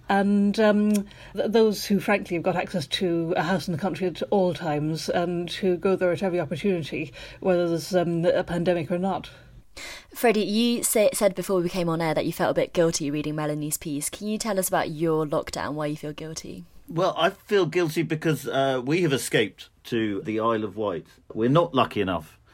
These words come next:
Speaker 3: to have our own second home, but my mother-in-law has a place down here on the Isle of Wight, which has, it's a flat, but it has a garden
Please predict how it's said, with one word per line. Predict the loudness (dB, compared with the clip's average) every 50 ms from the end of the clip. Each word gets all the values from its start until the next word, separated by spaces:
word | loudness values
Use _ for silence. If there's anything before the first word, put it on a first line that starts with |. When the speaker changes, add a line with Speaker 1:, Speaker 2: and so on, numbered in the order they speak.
| -20 -20 -20 _ _ _ -8
Speaker 3:
to | -4 -4 0
have | 2 2 0 2
our | 2 0 2
own | 2 2 0 0
second | -2 -4 -4 -4 -4 -4
home, | -4 -4 -4 -2
but | -2 -4 -2 0
my | 0 2 2
mother-in-law | 4 4 6 6 4 4 2 0 0 0 -2 -4 -4 -4 -6 -8 -10 _ _ _ _ _ _ _ _ _
has | -8 -6 -4 -4 -4 -4 -6 -14 -12
a | -12 -12
place | -8 -4 -2 -2 -2 -2
down | -4 -4 -4 -4 -4
here | -6 -6 -6 -6
on | -6 -6
the | -6
Isle | -6 -8 -8 -8
of | -8
Wight, | -8 -8 -8 -10
which | -12 -14 -12 -10
has, | -8 -8 -8 -10
it's | -12 -14 -8 -10
a | -8
flat, | -6 -2 -2 -2 -2 -4 -8 -12
but | -12
it | -10 -6
has | -6 -8 -8
a |
garden | -4 0 2 2 2 2 0 -4 -6 -8 -8 -8 -10